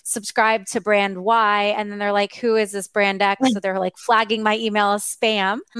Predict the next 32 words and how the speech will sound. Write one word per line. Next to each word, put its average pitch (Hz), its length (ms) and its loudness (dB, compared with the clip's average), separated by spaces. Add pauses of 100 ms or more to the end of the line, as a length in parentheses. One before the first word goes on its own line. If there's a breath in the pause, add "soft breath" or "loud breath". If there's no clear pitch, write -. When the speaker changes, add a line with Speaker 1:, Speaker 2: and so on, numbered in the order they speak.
(100)
Speaker 1:
or 277 180 2
they 302 120 -2
can't 277 300 -4
remember 269 380 0
they 240 100 2
even 220 340 -2
signed 190 340 -2
up 349 160 2
for 359 120 0
the 226 100 0
giveaway 196 480 2
'cause - 160 -18
they 208 160 2
didn't 202 380 -4
win, 226 440 0
and 196 140 -6
perhaps 202 480 -2
the 214 120 -2
time 214 460 0
has 190 140 -4
been 185 220 0
too 185 220 -4
delayed. 185 460 2
So 247 280 2 (100)
I 294 40 2
was 311 120 2
wondering, 339 680 2
I've 226 180 0
offered 240 340 0
a 220 40 0
ton 226 220 -4
of 196 140 -4